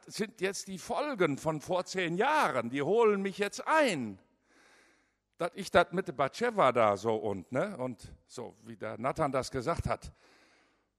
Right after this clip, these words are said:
Nein, er weiß, was er getan hat. Aber er weiß,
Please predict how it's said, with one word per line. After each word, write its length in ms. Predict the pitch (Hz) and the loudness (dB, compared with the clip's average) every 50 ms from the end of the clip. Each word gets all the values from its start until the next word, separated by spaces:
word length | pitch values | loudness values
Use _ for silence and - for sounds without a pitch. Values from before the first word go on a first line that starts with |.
| _ _ _ _ _ _ _ _ _ _ _ _ _ _ _ _ _ _ | _ _ _ _ _ _ _ _ _ _ _ _ _ _ _ _ _ _
Nein, 920 | 120 131 156 180 202 226 233 208 185 151 123 107 98 87 82 78 76 76 _ - - _ _ | -8 -4 -4 -2 0 0 0 0 0 0 -2 -2 -4 -8 -10 -12 -16 -20 _ -20 -20 _ _
er 160 | - 151 165 | -6 -6 -6
weiß, 540 | 160 - - 196 233 269 285 294 233 - 202 | -6 -4 -2 0 0 2 2 0 -2 -2 -2
was 160 | 214 214 - | -2 -2 0
er 120 | 196 190 165 | 0 0 0
getan 460 | 170 160 - 156 147 131 131 127 123 | 0 -2 2 2 6 6 6 6 6
hat. 240 | 120 117 - - - - - - - - - - _ | 4 2 2 -2 -12 -18 -20 -20 -20 -20 -20 2 _
Aber 260 | 185 185 208 208 - | 8 12 12 12 12
er 220 | 202 202 190 156 | 10 8 8 8
weiß, 640 | 165 196 233 277 320 339 349 - - - - - - | 8 10 10 10 8 6 4 2 2 0 0 -2 -4